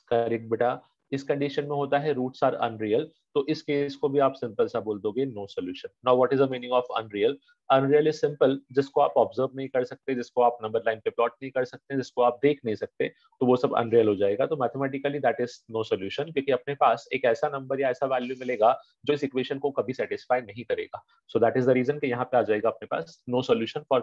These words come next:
case two। Now case three। अब case three अपने पास जो है वो हो जाएगा x is greater than equal to zero, Zero या ज़ीरो से बड़ा कोई भी value। अब बहुत easy हो जाता है,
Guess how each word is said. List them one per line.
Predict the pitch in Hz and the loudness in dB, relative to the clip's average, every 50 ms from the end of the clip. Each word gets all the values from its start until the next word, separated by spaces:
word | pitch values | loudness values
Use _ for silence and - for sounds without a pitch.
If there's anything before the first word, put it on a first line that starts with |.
| - - | 0 -2
case | 107 107 - - _ 95 | -4 -4 -4 -6 _ -8
two। | 92 - _ _ _ - _ _ _ _ | -8 -8 _ _ _ -20 _ _ _ _
Now | 156 165 165 165 - | 2 2 2 2 0
case | 143 143 - - _ - | -2 -4 -4 -6 _ -20
three। | 98 - - _ _ _ _ _ _ _ - | -20 -20 -20 _ _ _ _ _ _ _ -2
अब | 127 - - - | -2 -2 0 -2
case | 135 135 135 135 - - | -2 -2 -2 -6 -8 -4
three | 147 135 131 131 135 135 123 - | -2 -2 -2 -2 -4 -4 -6 -6
अपने | - 123 120 | -6 -8 -2
पास | - 123 120 113 | 0 0 0 0
जो | 107 127 123 | 0 -4 -4
है | 131 131 113 110 120 - _ _ _ _ _ _ _ - | -2 -2 -2 -2 -4 -8 _ _ _ _ _ _ _ -8
वो | 110 123 120 | -6 -4 -2
हो | 123 107 | -2 -2
जाएगा | 104 117 110 110 95 104 123 139 139 _ _ _ _ _ _ _ | 0 0 0 0 0 -2 -4 -4 -6 _ _ _ _ _ _ _
x | 151 151 151 - - - 160 | -2 -2 -2 -2 -6 -2 -2
is | 160 151 - 117 | -2 -2 -2 0
greater | 117 110 104 - - 117 113 110 | 2 2 2 4 2 2 2 2
than | 123 131 135 135 - | -2 -4 -4 -6 -10
equal | 107 - _ - 104 101 92 - | -12 -12 _ -6 -6 -6 -4 -4
to | 156 156 135 | -4 -4 -4
zero, | 135 123 98 90 - - _ _ _ _ _ _ - | -4 -6 -6 -6 -8 -10 _ _ _ _ _ _ -14
Zero | 107 - 131 143 147 156 165 160 | -8 -2 -2 0 2 2 4 4
या | 156 151 143 | 4 4 2
ज़ीरो | 123 123 123 123 120 123 | 2 2 2 2 2 0
से | 120 - 131 | -2 -2 -2
बड़ा | 110 107 107 123 151 160 - _ _ _ - | 0 0 0 0 -2 -4 -10 _ _ _ 2
कोई | 156 147 123 | 4 4 4
भी | 107 101 | 2 0
value। | 87 85 87 87 98 110 - _ _ _ _ _ - | -2 -4 -4 -6 -10 -14 -18 _ _ _ _ _ 0
अब | 151 151 147 | 0 2 4
बहुत | 151 151 147 139 | 2 2 2 2
easy | 135 131 131 139 | 0 0 2 2
हो | 139 | 2
जाता | 131 131 127 - 131 131 | 2 2 0 -2 -4 -4
है, | 139 147 | -6 -8